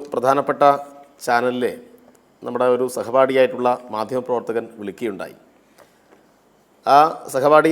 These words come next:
എന്നോട് പറഞ്ഞത് മുഖ്യമന്ത്രിയുടെ വാർത്താ സമ്മേളനത്തെക്കുറിച്ചാണ്. രാഷ്ട്രീയമായ ഒരുപാട് വിയോജിപ്പുകളുള്ള വാർത്തകൾ ചെയ്യുന്ന ആ മാധ്യമപ്രവർത്തകൻ തന്നെ മുഖ്യമന്ത്രിയുടെ വാർത്താ സമ്മേളനത്തെ അത്ഭുതത്തോടു കൂടിയും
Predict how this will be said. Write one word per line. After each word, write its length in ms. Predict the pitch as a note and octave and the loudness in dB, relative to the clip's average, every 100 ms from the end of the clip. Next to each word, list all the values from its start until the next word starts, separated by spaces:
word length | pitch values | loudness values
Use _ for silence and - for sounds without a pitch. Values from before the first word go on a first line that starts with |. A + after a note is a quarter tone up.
| E3 | 0
എന്നോട് 200 | C#3+ D3+ C#3 | 0 2 4
പറഞ്ഞത് 320 | B2+ C3+ A2+ - - _ _ _ _ _ _ B2+ | 2 2 -2 -4 -16 _ _ _ _ _ _ -12
മുഖ്യമന്ത്രിയുടെ 600 | A#2 D#3 D3+ D3+ D3 D3 C#3+ - | -4 -2 0 0 2 2 0 0
വാർത്താ 240 | A#2+ B2 C#3 C3+ | 0 2 0 0
സമ്മേളനത്തെക്കുറിച്ചാണ്. 760 | B2+ B2+ B2+ A2 A2 - - - _ _ _ _ _ _ _ _ _ - | -2 -4 -4 -8 -10 -10 -14 -18 _ _ _ _ _ _ _ _ _ -8
രാഷ്ട്രീയമായ 460 | B2 - D3 D3 D#3 D3+ | -8 -4 -2 0 0 2
ഒരുപാട് 280 | D#3 D#3 D#3+ D#3+ - - _ - | 2 2 0 -4 -18 -20 _ -8
വിയോജിപ്പുകളുള്ള 600 | C3+ D#3 D#3 D#3+ D#3 D#3 D3 | -2 -2 -2 -4 0 2 2
വാർത്തകൾ 280 | C3+ D#3 D#3 D#3 | 2 0 -4 -4
ചെയ്യുന്ന 260 | D3 C#3+ C#3+ C#3+ - _ A#2+ | -4 -4 -4 -6 -16 _ -2
ആ 40 | C#3+ | 0
മാധ്യമപ്രവർത്തകൻ 640 | B2+ C3 C#3+ C#3 C3+ C3+ B2+ | 0 -2 -2 0 0 -2 -2
തന്നെ 200 | A#2+ F#2+ - - _ _ _ _ _ _ C#3 | -4 -8 -12 -20 _ _ _ _ _ _ -12
മുഖ്യമന്ത്രിയുടെ 540 | C3 F3 F3 F3 F3 E3 | -8 -2 0 2 4 4
വാർത്താ 240 | C#3 D#3 D3+ | 4 2 0
സമ്മേളനത്തെ 480 | D3 C#3 C#3 - C#3+ D3+ - - _ _ A#2+ | -2 0 0 -2 -4 -6 -12 -20 _ _ -4
അത്ഭുതത്തോടു 540 | B2 D3+ E3 E3+ D#3 | -2 -2 0 0 -2
കൂടിയും 280 | D3 C#3 F#2 | -2 -4 -6